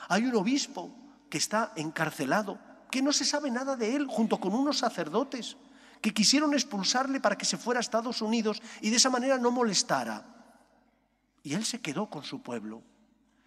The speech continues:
Y en Nigeria, ¿cuántos cristianos son perseguidos, sacerdotes y laicos,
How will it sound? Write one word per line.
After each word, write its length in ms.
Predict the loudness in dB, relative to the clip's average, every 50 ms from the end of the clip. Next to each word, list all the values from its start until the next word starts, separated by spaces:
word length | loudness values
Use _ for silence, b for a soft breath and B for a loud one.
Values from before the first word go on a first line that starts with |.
| b b b
Y 80 | 2 4
en 100 | 4 6
Nigeria, 680 | 4 4 4 0 -4 -4 -4 -4 -6 -6 -8 -8 -10 -18 -20 -20 -20 -20 B B B B B B B B
¿cuántos 320 | -2 -2 2 2 0 0
cristianos 560 | 0 -2 -2 -2 0 0 0 0 0 0 0
son 220 | 2 0 0 2 0
perseguidos, 640 | 0 2 2 0 0 -2 -2 0 0 -2 -2 -4 -14 -18 -20 -20 -18 -12
sacerdotes 680 | -10 -10 -8 -8 -6 2 2 2 4 4 2 2 2
y 40 | 4
laicos, 520 | 2 2 2 0 -2 -4 -6 -6 -8 -14